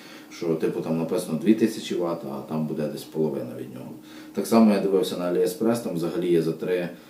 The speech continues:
сімсот гривень, е, на шість тисяч ватт, а в реаліях вже в мене знайомі купляли, то він десь видає тисячу. Ну, там куча всяких прибамбасів до нього йде, і ціна така адекватна. Ну,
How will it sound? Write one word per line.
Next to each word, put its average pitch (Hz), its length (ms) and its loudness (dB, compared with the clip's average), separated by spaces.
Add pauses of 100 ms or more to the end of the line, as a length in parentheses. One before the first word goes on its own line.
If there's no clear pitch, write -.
(160)
сімсот 82 540 -4
гривень, 107 400 4 (560)
е, 78 340 -4 (160)
на 90 140 -6
шість - 280 0
тисяч - 340 -2
ватт, 78 280 -8
а 80 100 0
в 90 80 2
реаліях 87 520 4 (120)
вже 80 160 -2
в 82 80 0
мене 80 160 -2
знайомі 80 380 0
купляли, 107 500 0 (120)
то 78 300 -4
він 87 200 -2
десь 78 260 -6
видає 76 260 -4
тисячу. - 520 -12 (100)
Ну, 117 100 4
там 107 140 6
куча 107 240 2
всяких - 340 -4
прибамбасів 117 600 0
до 117 60 6
нього 104 240 4
йде, 90 240 2
і 82 40 2
ціна 107 300 0
така 92 280 0
адекватна. 80 520 -2
Ну, 123 120 4